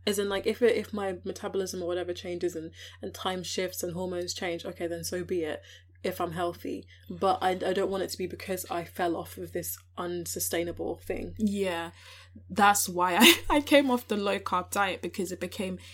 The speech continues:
Speaker 2: very obvious that the fact that I have to think so literally and logical about my food just isn't sustainable for me long term. And also because my life is so unstable right now,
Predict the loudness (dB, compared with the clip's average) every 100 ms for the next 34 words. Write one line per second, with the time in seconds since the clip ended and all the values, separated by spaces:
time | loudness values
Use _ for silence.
0 | -20 -12 -2 0 2 0 -4 -2 0 -2
1 | -4 -8 -6 -2 -2 -2 -6 -6 -6 -8
2 | -8 -8 -8 -6 -4 -4 -4 -6 -6 -4
3 | -4 -4 -4 -4 -6 -6 -4 -6 -6 -4
4 | -4 -4 -6 -2 -2 -2 -6 -6 -2 0
5 | 0 0 -6 -20 -20 -2 -2 0 0 0
6 | 2 -4 -4 -2 -2 -2 -4 -4 -6 -6
7 | -6 -4 -6 -10 -8 -2 0 0 -2 -6
8 | -4 -4 -4 -8 -12 -16 -18 -12 -2 0
9 | 0 -4 -10 2 4 4 2 -2 0 2
10 | 4 2 2 2 2 2 -2 -4 -4 -2
11 | -2 -2 -2 -2 -2 -2 -2 -4 -10 -20
12 | -20 -20 -20 -20 -20 2 6 6 6 2
13 | 2 6 6 6 2 2 0 -2 -4 -2
14 | -4